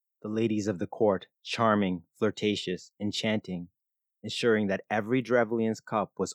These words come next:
always full of their powerful and potent mead. It went late into the night, all the food, drink, music, dancing from the festivities.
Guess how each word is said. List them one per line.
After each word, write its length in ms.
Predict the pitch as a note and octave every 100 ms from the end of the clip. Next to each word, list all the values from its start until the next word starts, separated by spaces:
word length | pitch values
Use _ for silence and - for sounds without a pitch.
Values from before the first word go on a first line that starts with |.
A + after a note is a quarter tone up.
| -
always 400 | G#2 G2+ G2+ -
full 320 | - G#2+ F#2+
of 140 | E2+
their 100 | F#2+
powerful 640 | F2+ - G#2+ G#2 - F#2+
and 120 | F2+ E2+
potent 480 | G#2 G2+ F2+ E2
mead. 300 | F2 G2 F#2 F2 _ _ _ _ _ _ _ _ _ _ -
It 140 | A#2
went 240 | G2 A#2 G2
late 240 | G#2 A#2
into 240 | B2+ B2
the 140 | B2 A#2+
night, 360 | A2+ G#2+ F2+ - - _ _ _ _
all 200 | G#2+ A2
the 80 | G2+
food, 560 | - - A2+ G2+ F#2 - -
drink, 460 | - A2+ G2+ F#2 - -
music, 540 | G#2+ A#2 G2+ G2+ F2+ _ -
dancing 400 | A2 A#2+ A2 A2
from 200 | - A2
the 60 | G2+
festivities. 880 | - G#2 - G#2+ G2 F#2+ F2+ -